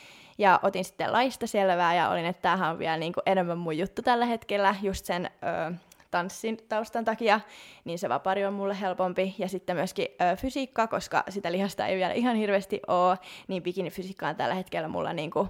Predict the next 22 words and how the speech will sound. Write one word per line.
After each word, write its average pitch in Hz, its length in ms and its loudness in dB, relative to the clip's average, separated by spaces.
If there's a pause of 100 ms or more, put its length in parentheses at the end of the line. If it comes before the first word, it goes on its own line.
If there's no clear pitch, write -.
(120)
tavallaan 113 380 0
vahvempi. 180 580 -2 (420)
Niin 269 120 0
siinä 233 260 0
sitten 240 280 -2
pari 233 240 6
viikkoa 196 340 2
ennen 202 180 0
kisoja 202 420 0
niin 175 140 2
opettelin 190 460 0
poset 190 360 -2
ja 185 200 2
muutettiin 196 500 -2
koreo 165 360 2
ja 190 160 2 (500)
mentiin 196 400 -4
sinne 196 300 0 (120)
<laughs> 180 80 -12
kisoihin. 202 540 -2
Ja 214 100 0
me-, 220 160 0